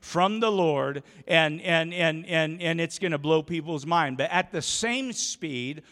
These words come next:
I believe that there's an incredible harvest that's gonna come from people that haven't been a part of the church at all. They, they, they, they have, they, you know, they, they weren't raised maybe like you were raised. They didn't have the understanding, the upbringing maybe like you did.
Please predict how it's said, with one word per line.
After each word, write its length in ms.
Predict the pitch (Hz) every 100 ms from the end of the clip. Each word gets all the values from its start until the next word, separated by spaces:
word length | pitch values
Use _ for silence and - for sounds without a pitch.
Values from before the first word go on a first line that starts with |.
| - _ -
I 160 | 165 214
believe 380 | 214 202 202
that 120 | 190 175
there's 240 | 196 165
an 100 | 160
incredible 640 | 151 147 190 196 202 190
harvest 540 | 147 180 180 151 131 165
that's 180 | 147
gonna 220 | - 156 139
come 400 | 180 165 151 127 - -
from 280 | - 175 151
people 680 | - 220 240 240 151 139 143 -
that 180 | - 170
haven't 560 | 151 165 196 226 226 175
been 200 | 196 196
a 80 | 170
part 320 | 175 190 202
of 80 | 175
the 100 | 175
church 380 | - 202 196
at 120 | 202 185
all. 300 | 202 208 135
They, 300 | 180 190 170 - -
they, 200 | 196 185
they, 220 | 190 196
they 240 | 180 196
have, 220 | 180 151
they, 200 | 175 190 170
you 160 | 175
know, 140 | 180 170
they, 200 | 180 180
they 140 | 151 185
weren't 320 | 185 220 233
raised 520 | 185 214 196 151 -
maybe 320 | 165 170 160 151
like 280 | 156 143
you 140 | 151 151
were 140 | 147
raised. 340 | 139 135 123 123
They 140 | 165
didn't 340 | 175 190 170 - -
have 280 | - 214 214
the 140 | 196 185
understanding, 800 | 165 151 - 175 160 147 147 135
the 160 | 147
upbringing 520 | 175 160 165 156 143
maybe 280 | 143 151 143
like 320 | 143 139 135
you 180 | 170 165
did. 160 | 143